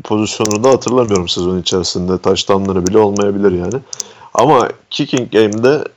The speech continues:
özellikle hem punter hem kicker açısından tabii Gostkowski de çok önemli bir kicker ama hani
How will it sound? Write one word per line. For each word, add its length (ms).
özellikle 540
hem 260
punter 360
hem 200
kicker 280
açısından 640
tabii 240
Gostkowski 600
de 180
çok 260
önemli 340
bir 80
kicker 260
ama 260
hani 220